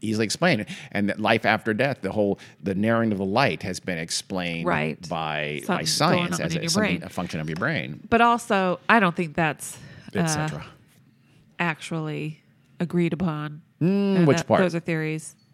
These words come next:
Speaker 1: Yeah, those are theories,
Speaker 2: The,
Speaker 1: true.
Speaker 2: when you die.
Speaker 1: Well,
Speaker 2: But
Speaker 1: the, the hypnagogic are, I mean, the,
Speaker 2: Sure.
Speaker 1: the whole, the whole idea of, I don't, I mean, I shouldn't say just specifically succubi and incubi. Those are two famous instances, but those things where you have those, those waking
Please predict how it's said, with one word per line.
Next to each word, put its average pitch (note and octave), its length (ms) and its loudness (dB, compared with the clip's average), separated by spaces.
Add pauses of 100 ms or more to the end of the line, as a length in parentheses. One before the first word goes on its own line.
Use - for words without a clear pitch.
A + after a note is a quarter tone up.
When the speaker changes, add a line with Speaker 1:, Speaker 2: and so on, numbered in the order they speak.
(220)
Speaker 1:
Yeah, D#3 160 12
those C#3 160 6
are C#3+ 40 0
theories, E2 280 -2
Speaker 2:
The, F3 80 2
Speaker 1:
true. E2 260 -2
Speaker 2:
when E3+ 180 -6
you D#3 100 -8
die. D#3 220 -6 (300)
Speaker 1:
Well, C#3 300 12
Speaker 2:
But A#2 180 4
Speaker 1:
the, A#2 80 6
the C3+ 120 8
hypnagogic F#2+ 540 2
are, - 300 -6
I E2 60 -10
mean, D#2 140 -6
the, - 40 -6
Speaker 2:
Sure. B3+ 160 6
Speaker 1:
the F3+ 80 8
whole, C#3+ 240 10 (160)
the B2 120 2
whole D3 340 4
idea A2 420 4
of, F2 400 -6 (160)
I A2+ 80 -2
don't, B2+ 160 4
I A#2+ 60 -4
mean, G#2 100 -6
I G2 100 -2
shouldn't G2 220 -4
say A2+ 80 -2
just G2+ 180 -4
specifically F2+ 380 -4
succubi E2+ 380 -4
and F2 100 -6
incubi. E2 300 -8
Those F2 200 -8
are D#2+ 40 -10
two E2+ 240 -6
famous E2 400 -6
instances, D#2 480 -10
but E2 160 -8
those D2+ 180 -8
things F#2 240 -6
where E2+ 80 -6
you D2+ 60 -6
have D#2+ 180 -8
those, D#2+ 140 -8
those D#2 200 -10
waking D#2+ 460 -8